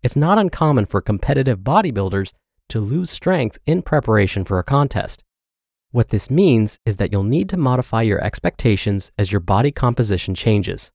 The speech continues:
All other things being equal, you'll find it easier to gain strength while losing fat when you're going from overweight to lean than you will going from lean to ripped.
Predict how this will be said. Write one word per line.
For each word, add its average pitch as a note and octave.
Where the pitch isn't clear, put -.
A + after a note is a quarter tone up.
All B2+
other C#3
things E3+
being D3+
equal, F3+
you'll A#2+
find F3+
it -
easier C3
to G2+
gain G#2+
strength C#3+
while F#2
losing B2
fat B2
when A2+
you're G#2+
going G#2+
from F#2+
overweight B2
to G#2
lean C3
than A#2
you A2+
will A#2+
going A2
from G2+
lean A2
to F2+
ripped. G2+